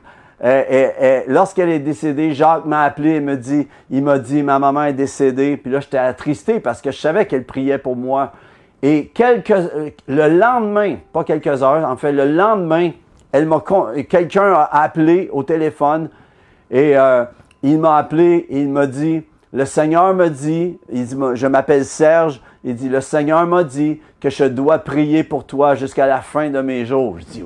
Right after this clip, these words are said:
Wow, c'est-tu extraordinaire <laughs> d'avoir des gardiens, des,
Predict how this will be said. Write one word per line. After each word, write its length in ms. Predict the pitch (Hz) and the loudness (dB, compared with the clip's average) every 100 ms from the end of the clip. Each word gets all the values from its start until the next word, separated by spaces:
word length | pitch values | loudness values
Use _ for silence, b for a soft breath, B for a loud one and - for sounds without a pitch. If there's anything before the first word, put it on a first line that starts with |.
| 98 | -10
Wow, 580 | 131 185 208 208 160 117 | -4 0 2 2 2 2
c'est-tu 340 | 104 131 - 180 | 0 -8 -4 -2
extraordinaire 1120 | 160 - 156 170 165 131 151 185 226 214 180 - - | -2 -2 2 2 2 -4 0 2 4 2 0 -4 -20
<laughs> 140 | - | -4
d'avoir 600 | 139 160 156 190 202 - B B | 0 2 4 2 2 -2 B B
des 260 | 120 151 139 | -2 0 0
gardiens, 720 | 113 196 165 147 143 196 208 | 0 0 -2 -6 -4 -2 0
des, 220 | 147 135 | -2 -4